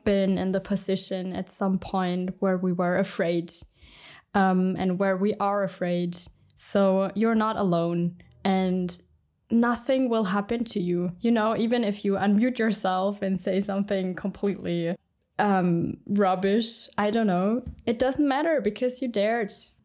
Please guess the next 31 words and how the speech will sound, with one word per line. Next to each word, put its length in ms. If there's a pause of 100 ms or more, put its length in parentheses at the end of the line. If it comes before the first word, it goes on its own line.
(140)
And 260
this 180
is 140
the 160
attitude 680 (160)
to, 500 (300)
to 120
go 280
in 220
there 260
and 380 (840)
to 140
also 800 (600)
zoom 320
out 260
a 60
little 240
bit 500
and, 360
and 180
tell 280
yourselves, 840 (720)
"Well, 440 (360)
you 140
know, 200
it's 300
just 260
one 340
Zoom 300
meeting 460 (400)
of 480